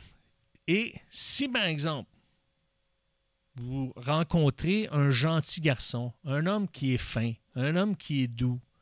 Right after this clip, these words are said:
puis vous avez l'impression qu'il manque de virilité, c'est possible que ce soit lui qui manque de virilité,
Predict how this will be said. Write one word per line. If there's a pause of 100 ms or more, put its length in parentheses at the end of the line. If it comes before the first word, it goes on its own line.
(640)
puis
vous
avez
l'impression
qu'il
manque
de
virilité, (480)
c'est
possible
que
ce
soit
lui
qui
manque
de
virilité,